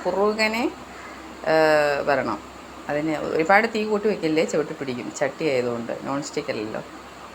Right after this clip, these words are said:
ഞാൻ മിക്കവാറും ചിക്കൻ കറി, മീൻ കറി എല്ലാം ചട്ടിയിലാണ് വെക്കാറ്. അപ്പോൾ കറിയെല്ലാം റെഡി ആവുന്നുണ്ട്. നമുക്ക് ചപ്പാത്തിയുടെ കൂടെ,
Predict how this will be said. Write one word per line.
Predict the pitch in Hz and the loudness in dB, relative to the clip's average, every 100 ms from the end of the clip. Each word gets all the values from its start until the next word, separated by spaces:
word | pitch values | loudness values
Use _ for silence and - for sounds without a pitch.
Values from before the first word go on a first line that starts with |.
| - - - - - - - - - - - - - - - | -16 -18 -18 -18 -16 -16 -18 -16 -16 -16 -16 -16 -16 -18 -10
ഞാൻ | 185 | -4
മിക്കവാറും | 208 208 202 208 220 | -2 4 8 8 6
ചിക്കൻ | 214 - 185 | 0 0 4
കറി, | 196 208 | 4 4
മീൻ | 202 185 | 2 2
കറി | 175 | 2
എല്ലാം | 175 160 160 175 | 2 2 0 0
ചട്ടിയിലാണ് | 170 - 170 156 131 | -2 -2 -2 -2 -4
വെക്കാറ്. | 120 - 117 117 - - - - - - - - - - - - - - - - - | -6 -2 -2 -2 -10 -14 -16 -16 -16 -16 -16 -16 -16 -16 -16 -16 -16 -16 -16 -16 -10
അപ്പോൾ | 220 | -8
കറിയെല്ലാം | 208 208 202 196 190 | 0 2 4 4 4
റെഡി | 175 | 4
ആവുന്നുണ്ട്. | 175 170 165 170 | 2 2 -2 -2
നമുക്ക് | 180 185 190 | -2 0 2
ചപ്പാത്തിയുടെ | 180 185 185 202 202 | 4 6 6 4 6
കൂടെ, | 185 196 | 6 6